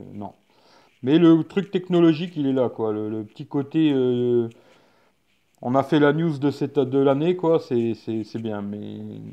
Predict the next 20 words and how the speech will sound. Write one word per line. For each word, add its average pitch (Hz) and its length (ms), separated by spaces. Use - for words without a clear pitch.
je - 80
pense 143 180
que 139 80
sur 139 140
l'appareil 127 340
photo, 131 340
ils 113 140
ont 107 80
firmé, 104 320
quoi. - 180
Ils 107 240
ont, 113 160
ils 110 180
ont 110 100
vraiment 123 260
merdé, 113 380
et 107 640
c'est - 140
dommage, 101 360
quoi. - 100